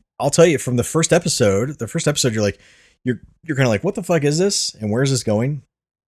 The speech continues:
And this is where things kinda get down. Like, the first episode's kind of intriguing and, and it's kinda pulls you into, like, "Okay, this is a cool, cool world."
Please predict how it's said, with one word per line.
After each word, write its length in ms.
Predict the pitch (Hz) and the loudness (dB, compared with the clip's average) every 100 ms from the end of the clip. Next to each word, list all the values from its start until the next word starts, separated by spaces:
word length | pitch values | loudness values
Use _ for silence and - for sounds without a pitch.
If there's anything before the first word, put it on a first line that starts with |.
| _ _ _ - | _ _ _ -4
And 120 | 131 | 0
this 120 | 147 | 0
is 100 | 156 | 0
where 160 | 143 135 | 0 0
things 240 | 143 123 | -2 -2
kinda 200 | - 117 | -2 -2
get 180 | 107 85 | -4 -4
down. 240 | 104 117 | -4 -2
Like, 140 | 85 - | -4 -8
the 60 | |
first 200 | - 110 | -6 -2
episode's 340 | 139 135 143 135 | -2 -2 -4 -4
kind 140 | 120 | -4
of 60 | 98 | -4
intriguing 520 | 82 - 98 123 123 | -6 -6 -6 -4 -4
and, 220 | 85 82 | -6 -8
and 120 | 90 | -10
it's 260 | 87 - - _ _ _ _ - | -10 -10 -14 _ _ _ _ -4
kinda 160 | 110 | -4
pulls 300 | - 113 107 | -2 -2 0
you 100 | 95 | 0
into, 160 | 107 98 | -2 -4
like, 160 | 90 | -4
"Okay, 200 | 104 104 101 | -6 -4 -4
this 140 | 95 | -4
is 80 | 92 | -8
a 60 | |
cool, 400 | 90 95 85 82 _ | -8 -8 -6 -8 _
cool 220 | - 95 92 | -8 -6 -2
world." 420 | 170 110 92 | 0 0 -2